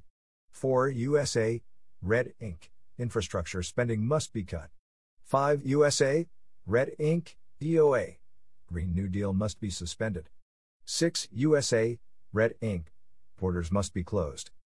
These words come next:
Illegals must be deported. Seven, U S A, Red ink. Defense spending on Ukraine must be stopped. Eight, U S A, Red ink. Renewed spending for a wall, exploration of fossil fuels, and solar energy production.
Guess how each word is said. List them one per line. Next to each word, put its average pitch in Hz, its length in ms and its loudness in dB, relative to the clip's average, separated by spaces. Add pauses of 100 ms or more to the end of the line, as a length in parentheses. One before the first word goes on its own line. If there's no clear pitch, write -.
(340)
Illegals 104 420 2
must 120 240 2
be 113 120 -2
deported. 92 500 0 (500)
Seven, 156 580 4
U 151 260 4
S 147 180 2
A, 151 260 2 (440)
Red 101 320 0
ink. 104 340 -6 (480)
Defense 113 320 0
spending 127 380 0
on 120 120 2
Ukraine 139 460 2
must 139 320 0
be 98 80 -4
stopped. - 460 -6 (520)
Eight, 120 280 2
U 127 240 2
S 120 160 2
A, 110 260 4 (340)
Red 113 220 4
ink. 120 240 -6 (320)
Renewed 95 420 2
spending 101 440 0
for 87 180 -2
a 80 40 0
wall, 78 340 -2 (260)
exploration 147 640 8
of 101 140 0
fossil 151 360 4
fuels, 92 380 0 (380)
and 85 120 0
solar 147 380 6
energy 85 320 -2
production. 82 560 -2